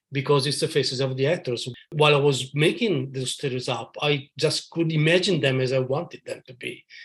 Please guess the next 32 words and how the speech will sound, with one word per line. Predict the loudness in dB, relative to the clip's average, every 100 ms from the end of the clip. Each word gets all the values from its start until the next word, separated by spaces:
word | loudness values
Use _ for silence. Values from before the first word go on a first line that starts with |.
| -8
and | -2 2
not | 2 4
like | 2 2
they | 2
are | 4
in | 2 0
real | 0 0
life | 0 0 0
as | -6
an | -6 -4
actor. | -4 -6 -12 -14 _ -20 -20 -12
So | 2 6
he | 6 4
had | 4 4
that | 2 2
problem | 2 2 0
with | -4
movies. | -4 -4 -6 -2
And | 2 2
we | 0 -6 _
started | -2 0 4
talking | 2 2
about | 2 0
doing | 0
something, | -2 -2 -2 -2 -6 -10 _ _
but | 0 2
unfortunately, | 2 0 0 2 2 2 2 0 -6 -20 -20 _
one | -2 2
year | 2 4
later, | 4 2 0
he | -2
died. | 2 2 2 -2